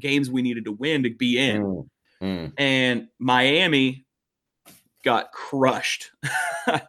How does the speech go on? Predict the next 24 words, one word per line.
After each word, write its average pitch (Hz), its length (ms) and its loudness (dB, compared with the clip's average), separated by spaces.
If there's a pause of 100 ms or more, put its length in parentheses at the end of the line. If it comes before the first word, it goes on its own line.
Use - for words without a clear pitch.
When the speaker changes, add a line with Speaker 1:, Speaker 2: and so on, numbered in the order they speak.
(320)
Speaker 1:
don't 175 120 4
remember 175 300 4
who 165 180 4
it 202 60 6
was 196 160 6
by, 120 340 4
but 123 120 0
I 123 40 4
remember 139 300 4
Speaker 2:
Uh-huh. 143 60 0
Speaker 1:
Miami 131 400 0
getting 113 200 -4
crushed. 107 540 -8 (260)
Speaker 2:
Uh-huh. 80 180 -6
Speaker 1:
And 131 340 -2
Dad 135 280 -2
goes, 113 260 2
"Well, 113 240 -12
shit." - 380 -6 (300)
And 117 220 -2
so 120 120 -2
he's 123 140 0
like, 113 160 -2
"Well," 147 340 0